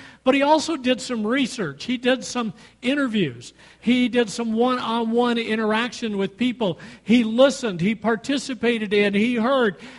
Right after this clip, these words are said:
and he wrote down this logical record of what happened. It's not perfectly chronological. Um, how many of you tell stories in perfect chronological order?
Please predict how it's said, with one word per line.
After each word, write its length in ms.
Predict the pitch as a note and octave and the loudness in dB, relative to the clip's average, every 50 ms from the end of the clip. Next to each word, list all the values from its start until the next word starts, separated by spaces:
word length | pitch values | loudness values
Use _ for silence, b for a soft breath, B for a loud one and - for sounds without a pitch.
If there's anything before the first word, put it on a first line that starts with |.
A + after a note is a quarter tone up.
| B B | B B
and 180 | G#3+ G#3+ A3 A3 | -4 -2 0 2
he 160 | G#3 A3+ B3 | 2 2 2
wrote 360 | A#3 A3 A3+ B3 B3+ C4 G#3 | 2 2 2 2 0 0 0
down 360 | G#3 A#3+ B3+ B3+ B3 A3+ G3 - B B B B - | -2 0 2 2 0 0 -2 -4 B B B B 0
this 280 | G3+ G#3+ A3 G3+ - - - | 0 2 2 0 -4 -10 -12
logical 840 | F3+ E3 E3+ F#3 F#3+ G3+ A3+ C4+ C4 C4+ C4+ C#4 A#3+ - C4+ C4+ C4 | -10 -4 -2 0 2 4 4 2 2 0 -4 -8 -6 -4 -6 -4 -2
record 560 | A#3 G#3 G#3 G3+ G3 G3+ - F#3+ F#3+ F#3 F#3+ | 0 0 0 0 -2 -4 -4 -4 -4 -4 -4
of 200 | - G3 F#3 E3+ | -6 -8 -8 -6
what 160 | F#3 G3 G3 | -4 -4 -2
happened. 380 | F#3+ G3 A3+ A3+ - - D3 C3 B B B B B B | -2 -2 -2 -2 -4 -6 -8 -12 B B B B B B
It's 320 | B C4 D4+ D#4 - - - | B -2 -2 -2 -4 -6 -4
not 380 | D#4 C#4+ C#4 C4+ C4 - - | -2 -2 0 -2 -4 -6 -8
perfectly 580 | - - A#3+ B3 - - B3 A3 A#3 A#3 A#3 A3+ | -4 0 0 0 0 -2 -6 -6 -4 -2 -2 -2
chronological. 1200 | G3+ - - A3 G#3+ G3+ G3 F#3+ F#3 F3 E3 E3 E3 D#3 F#3 F#3 - - A#3+ C4 C4+ A3 - b b b b b b b | -4 -4 -6 -4 -4 -2 -2 -2 -2 -2 -2 -4 -4 -6 -8 -10 -8 -6 -6 -6 -6 -8 -12 b b b b b b b
Um, 340 | - F#3 F3+ F#3 F#3 F3+ D#3 - b b b | -2 0 0 0 0 -4 -8 -12 b b b
how 240 | b - A#3+ C#4+ D4+ | b -2 -2 -2 -2
many 220 | D#4 D#4 D4 C#4 | -2 -2 -2 -2
of 100 | C4 A3+ | -2 0
you 120 | A#3+ A#3+ A#3+ | 0 0 -2
tell 300 | A#3 - A3 A#3+ A3+ G#3+ | -2 0 0 0 0 0
stories 520 | - - - B3+ A#3 A3+ G#3+ G3+ G3 - | -4 -4 -4 0 0 2 2 0 0 -2
in 120 | F#3+ F3 D#3+ | -6 -8 -10
perfect 480 | - - A#3 A#3+ A#3 A#3+ A#3+ G#3+ - | -6 -2 0 0 0 -2 -4 -10 -10
chronological 800 | - - G#3 G#3+ G3+ G#3 G3 F#3+ F#3+ F#3+ F3+ E3+ F3 - G3 F3+ | -6 -4 -4 -2 -2 -2 -2 -2 -2 -4 -4 -6 -8 -8 -8 -8
order? 420 | F#3+ F#3+ F3+ E3+ D3+ C3 A#2 - | -6 -4 -4 -4 -4 -6 -10 -14